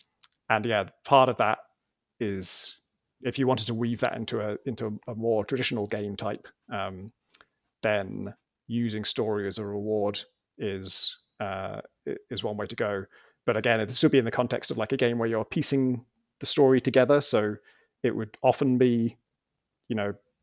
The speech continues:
difficult to understand in isolation, and it would all be about collecting it so that you're forming this kind of tapestry of what happened. And, you know, you need a good interface for that. The game's kinda gotta be about that for that to work. Uh, I remember the Outer Wilds folks saying that, um, they would always,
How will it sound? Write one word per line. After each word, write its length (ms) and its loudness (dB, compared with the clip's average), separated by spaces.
difficult 320 4
to 100 4
understand 420 2
in 80 0
isolation, 640 2
and 120 -2
it 40 -4
would 80 -2
all 140 0
be 120 -2
about 240 -2
collecting 400 -4
it 140 -4
so 120 2
that 120 -6
you're 120 -2
forming 460 -2
this 120 0
kind 160 -4
of 100 -8
tapestry 460 0
of 80 2
what 140 2
happened. 320 -2
And, 200 -4
you 80 -6
know, 80 -4
you 80 -4
need 140 0
a 40 -4
good 120 0
interface 340 6
for 80 2
that. 260 6
The 60 -10
game's 200 0
kinda 200 0
gotta 140 -4
be 100 -2
about 340 -2
that 180 2
for 80 2
that 140 4
to 60 -2
work. 300 4
Uh, 60 4
I 120 8
remember 300 8
the 140 8
Outer 200 6
Wilds 320 6
folks 260 0
saying 300 2
that, 200 -2
um, 460 -4
they 120 6
would 120 2
always, 680 6